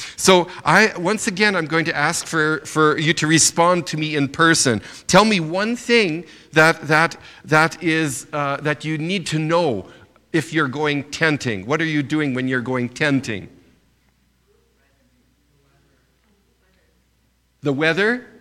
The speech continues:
You're watching the weather, okay? You have to pitch the tent.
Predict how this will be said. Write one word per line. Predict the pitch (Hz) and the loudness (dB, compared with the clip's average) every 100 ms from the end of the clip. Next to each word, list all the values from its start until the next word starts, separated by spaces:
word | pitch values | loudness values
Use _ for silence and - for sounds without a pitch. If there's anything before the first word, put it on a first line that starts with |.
| _ _ | _ _
You're | 143 147 | -4 -2
watching | 143 170 185 185 170 | 2 0 2 0 0
the | 147 | 0
weather, | 139 156 160 139 95 80 _ _ - | 2 2 4 2 -2 -8 _ _ -6
okay? | 139 135 160 160 226 - - _ _ _ _ _ _ _ 240 _ _ 214 _ _ _ _ _ _ - | -4 0 2 2 -2 -10 -20 _ _ _ _ _ _ _ _ _ _ _ _ _ _ _ _ _ -6
You | 139 | 0
have | 190 220 - | 2 0 0
to | |
pitch | 180 - 240 - - | -2 2 2 2 -6
the | 202 | -6
tent. | - 214 202 117 | -2 0 0 -2